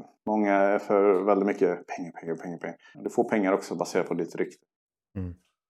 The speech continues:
Speaker 2: Hur, mm, jätteintressanta tankar.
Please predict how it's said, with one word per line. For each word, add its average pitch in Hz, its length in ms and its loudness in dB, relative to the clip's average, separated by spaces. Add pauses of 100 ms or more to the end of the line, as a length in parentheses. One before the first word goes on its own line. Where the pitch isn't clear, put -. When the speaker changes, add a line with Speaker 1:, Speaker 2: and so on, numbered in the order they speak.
(1080)
Speaker 2:
Hur, 131 220 0 (380)
mm, 92 220 -6 (160)
jätteintressanta 95 1120 -10 (140)
tankar. 107 420 -12